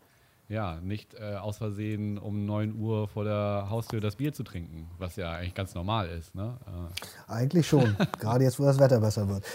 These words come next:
Speaker 2: Naja, egal. Ich wollte da jetzt auch gar nicht wieder so ausufernd drüber, drüber sprechen, wie ich ja eben schon eingangs gesagt habe.
Speaker 1: Ja.
Speaker 2: Äh, lass es uns an dieser Stelle gerne dabei belassen. Wir gucken, was passiert. Ähm,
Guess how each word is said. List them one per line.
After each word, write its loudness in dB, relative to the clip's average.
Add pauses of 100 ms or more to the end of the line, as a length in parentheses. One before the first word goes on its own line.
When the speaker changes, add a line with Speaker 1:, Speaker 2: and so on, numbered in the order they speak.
(140)
Speaker 2:
Naja, 10
egal. 4
Ich 4
wollte 12
da 12
jetzt 8
auch 6
gar 4
nicht 6
wieder 8
so 2
ausufernd 4
drüber, 2
drüber -2
sprechen, -2
wie 2
ich 0
ja 2
eben 0
schon -4
eingangs 0
gesagt -2
habe. 2
Speaker 1:
Ja. 0 (340)
Speaker 2:
Äh, -4
lass 2
es 2
uns 4
an 6
dieser 4
Stelle 2
gerne 0
dabei 2
belassen. 4
Wir 2
gucken, 0
was 0
passiert. 0 (600)
Ähm, 0